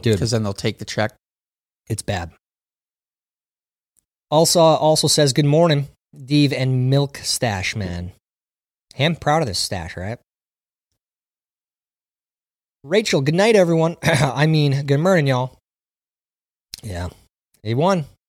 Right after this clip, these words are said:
Speaker 1: They won. Sadly. J, uh, J Lewis, "I like to think of California as Oregon's basement. And everyone tries to move upstairs only to find it's still the same house." <laughs> That's funny.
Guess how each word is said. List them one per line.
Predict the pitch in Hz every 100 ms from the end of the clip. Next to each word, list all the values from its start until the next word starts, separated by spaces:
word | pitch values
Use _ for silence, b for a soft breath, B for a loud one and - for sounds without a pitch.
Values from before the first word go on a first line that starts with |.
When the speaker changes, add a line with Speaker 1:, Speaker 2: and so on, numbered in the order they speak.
| _
Speaker 1:
They | 107
won. | 110 120 110 - _ _ _ _ _ _ _ _ _ _
Sadly. | - 107 113 104 - _ _ _ _ _ _ _ _ _ _ _ _ _ _ _ _ _ _ _ _ _ -
J, | 139 170 180
uh, | 165 151 135
J | 127 131 151
Lewis, | 143 135 - -
"I | 147
like | 160 185
to | 208
think | - 185
of | 160
California | - 156 147 - 143 143
as | 123
Oregon's | 123 131 127 120
basement. | 101 113 113 107 101 - _ _ _ _ _ - B B
And | 139 147
everyone | 165 180 147
tries | - 139 139
to | -
move | 131 127
upstairs | 131 - 127 123 123
only | - 127 127
to | 117
find | - 123 117 110
it's | -
still | - 120
the | 110
same | - 110 107
house." | 113 110 110 - - _ _ _ _ _ _
<laughs> | - - - - - - _
That's | - -
funny. | - 120